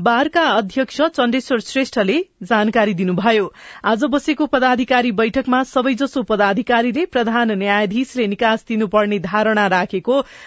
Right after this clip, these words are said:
बारका सदस्य खिमानन्द अधिकारीले सिआइएनलाई जानकारी दिनुभयो।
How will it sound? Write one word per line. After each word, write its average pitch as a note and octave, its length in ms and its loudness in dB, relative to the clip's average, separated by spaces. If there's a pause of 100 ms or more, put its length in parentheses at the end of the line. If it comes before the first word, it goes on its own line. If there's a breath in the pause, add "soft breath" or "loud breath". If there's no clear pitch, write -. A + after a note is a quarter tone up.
(100)
बारका C4 420 2
सदस्य D#4 600 0
खिमानन्द C#4+ 640 2
अधिकारीले G#3+ 800 0
सिआइएनलाई A3 880 0
जानकारी F#3 520 -2
दिनुभयो। E3 640 -2